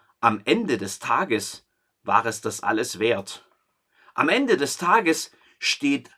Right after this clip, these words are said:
Lohn und Wein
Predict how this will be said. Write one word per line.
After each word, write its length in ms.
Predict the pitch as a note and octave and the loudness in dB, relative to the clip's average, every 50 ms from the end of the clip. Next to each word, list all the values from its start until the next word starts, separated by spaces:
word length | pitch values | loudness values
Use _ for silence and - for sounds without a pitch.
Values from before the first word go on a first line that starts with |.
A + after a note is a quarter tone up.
| _ _ - | _ _ -4
Lohn 580 | A#2 A#2+ C3+ D3 D#3 E3+ C#3+ A2+ G2+ G2 F#2+ _ _ _ _ _ _ _ _ _ _ _ _ _ _ _ _ _ - | 0 2 4 4 4 4 4 2 0 -4 -6 _ _ _ _ _ _ _ _ _ _ _ _ _ _ _ _ _ 2
und 360 | C#3+ C3+ B2+ A#2+ A2 - _ _ _ | 2 2 2 0 -4 -8 _ _ _
Wein 640 | - - G#2 A#2+ B2+ D3+ F3+ E3+ B2+ G#2+ G#2 G2+ | -8 0 4 4 6 8 6 6 4 2 -4 -6